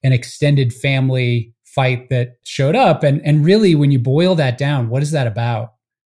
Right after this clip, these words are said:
It's just about trying to make things fair and feeling the resentment that comes with somehow the structure isn't fair and you're getting more and I'm getting less and I'm putting out too much.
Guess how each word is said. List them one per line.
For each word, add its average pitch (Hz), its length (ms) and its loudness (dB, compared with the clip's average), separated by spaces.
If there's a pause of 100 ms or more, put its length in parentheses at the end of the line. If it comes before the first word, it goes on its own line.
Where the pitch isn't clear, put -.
(600)
It's - 180 -4
just 202 220 -2
about 135 600 -2 (180)
trying 156 400 0
to 156 80 2
make 135 240 0
things 120 240 -2
fair 123 600 -4 (120)
and 131 180 0
feeling 143 600 0
the 135 80 0
resentment 120 920 -2 (440)
that 120 120 -2
comes 131 360 0
with 120 320 -2 (540)
somehow 131 400 0
the 123 80 0
structure 127 460 -4
isn't 120 260 -2
fair 113 520 -6
and 127 120 2
you're 127 100 0
getting 120 240 -2
more 113 180 -2
and 117 100 -2
I'm 113 100 -2
getting 113 280 -2
less 117 280 -4
and 123 80 -4
I'm 117 80 -2
putting 147 280 -4
out 131 180 -4
too 131 100 -4
much. 123 300 -2